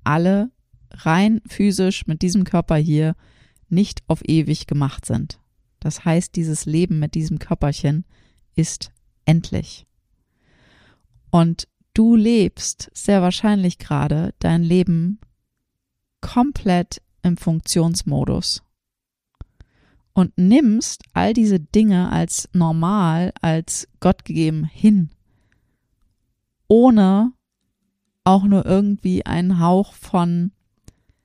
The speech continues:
Veränderung, von verändern wollen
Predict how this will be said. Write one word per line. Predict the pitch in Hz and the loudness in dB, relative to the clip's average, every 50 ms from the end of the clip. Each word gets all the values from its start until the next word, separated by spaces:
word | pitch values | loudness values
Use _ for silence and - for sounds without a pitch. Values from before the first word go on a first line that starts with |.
| _ _ _ _ _ _ | _ _ _ _ _ _
Veränderung, | _ - - - - 175 - - 185 190 196 196 196 180 156 160 160 160 160 160 160 - - - - | _ -20 -6 -2 -2 -2 0 2 2 2 4 4 2 2 2 2 0 0 0 -4 -6 -8 -12 -16 -6
von | - - 170 160 160 160 175 | -2 -2 0 0 -2 -4 -4
verändern | - - - - 156 160 156 147 147 156 147 131 | -6 -6 -4 -2 -2 0 0 0 0 -2 0 2
wollen | 147 151 160 160 180 196 214 262 302 | 4 4 6 6 4 4 4 2 -2